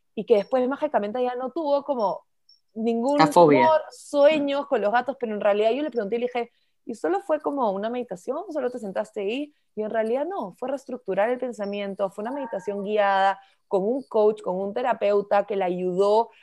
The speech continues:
Speaker 1: a pasar por este proceso acompañado de la meditación. Entonces, si yo me siento con mis brazos zen, eh, a escuchar, a estar en diez minutos de silencio y no pienso absolutamente nada, la meditación no me va a servir de nada. Pero si yo la
Speaker 2: Claro.
Speaker 1: utilizo, la trabajo, me conecto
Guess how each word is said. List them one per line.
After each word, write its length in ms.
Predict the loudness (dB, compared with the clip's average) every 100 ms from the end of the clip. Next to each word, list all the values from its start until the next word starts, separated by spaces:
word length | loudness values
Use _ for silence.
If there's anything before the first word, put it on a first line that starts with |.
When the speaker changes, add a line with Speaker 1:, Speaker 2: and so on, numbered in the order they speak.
| _ _
Speaker 1:
a 300 | 0 2 2 4
pasar 640 | 2 0 4 6 6 4
por 160 | 0 0
este 240 | 0 -4
proceso 520 | -6 -6 -6 -6 -6 -6
acompañado 800 | -6 -6 -6 -8 -6 -6 -6 -6
de 60 |
la 100 | -8
meditación. 520 | -8 -14 -16 -12 -10
Entonces, 260 | -6 -2 0
si 100 | 0
yo 100 | -2
me 100 | -2
siento 480 | -6 -6 -4 -4 -6 _ _
con 140 | -2 0
mis 100 | 0
brazos 360 | -2 -2 -6
zen, 480 | 0 2 2 0 -8 _ _
eh, 320 | 0 2 4 2
a 160 | 0
escuchar, 640 | 0 -2 0 2 2 0 -4 _ 2
a 100 | 2
estar 220 | 2 0
en 120 | 2
diez 140 | 0
minutos 280 | 0 -2 -2
de 40 | -2
silencio 500 | 0 0 -2 -4 -8
y 40 |
no 120 | -6
pienso 200 | -6 -8
absolutamente 580 | -6 -6 -4 -4 -6 -8
nada, 380 | -6 -4 -4 -6 -10
la 120 | -10
meditación 640 | -8 -8 -8 -4 -2 -2 -8 _ -18
no 180 | -14 -10
me 120 | -10
va 60 | -10
a 40 |
servir 340 | -10 -6 -6
de 120 | -6 -12
nada. 280 | -14 -16 -20 _ _
Pero 160 | -4 -4
si 180 | -2 2
yo 100 | 2
la 80 | 2
Speaker 2:
Claro. 120 | -2
Speaker 1:
utilizo, 500 | -6 -6 -6 -6 -4
la 120 | -2
trabajo, 640 | -4 0 0 0 -4 -8 -6
me 160 | -8
conecto 640 | -8 -8 -8 -4 -2 -2